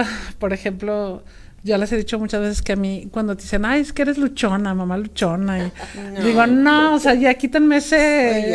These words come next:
Speaker 2: yo.
Speaker 1: esa etiqueta", o sea, no, no, no, no, porque es como que yo me ve-, yo me sentía así antes,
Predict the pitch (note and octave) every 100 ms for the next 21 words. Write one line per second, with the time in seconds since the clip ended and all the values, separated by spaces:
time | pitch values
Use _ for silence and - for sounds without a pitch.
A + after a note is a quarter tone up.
0 | A#3 A3 C#4+ D#4 G#3+ C#4+ C4 A3+ G3 G3
1 | A3+ A3 C4 C#4 A#3+ A#3+ - - - B3+
2 | C#4 C#4 C4 B3+ A#3+ - A3+ A3 A3 A3
3 | - C#4+ C#4+ C#4+ G#3+ G3+ G3 A#3 G3+ A#3
4 | C#4 C#4 A3 B3 C#4+ D4 A#3 G#3+ A3 -
5 | C4 G#3 F#3 F3 F3 -